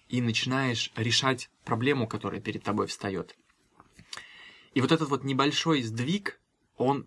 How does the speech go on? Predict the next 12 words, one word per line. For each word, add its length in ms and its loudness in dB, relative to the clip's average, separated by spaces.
производит 500 2
на 80 -2
самом 240 0
деле 260 -2
массивную 840 0
революцию 840 0
внутри 640 0
твоего 560 2
творческого 560 -4
процесса, 600 -4
потому 280 0
что 400 2